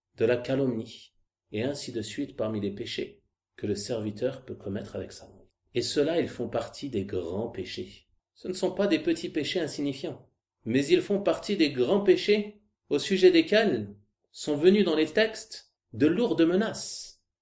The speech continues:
Donc le musulman, il doit prendre garde à ses péchés et purifier sa langue,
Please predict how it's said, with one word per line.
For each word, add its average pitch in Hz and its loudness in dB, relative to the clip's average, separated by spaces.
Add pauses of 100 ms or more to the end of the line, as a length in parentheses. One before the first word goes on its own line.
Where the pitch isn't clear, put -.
Donc 127 2
le 180 10
musulman, 196 6
il 196 4
doit 156 4
prendre 139 0
garde 143 0
à 110 -2
ses - -10
péchés 127 -10 (280)
et 131 -2
purifier 170 2
sa 143 2
langue, 139 -2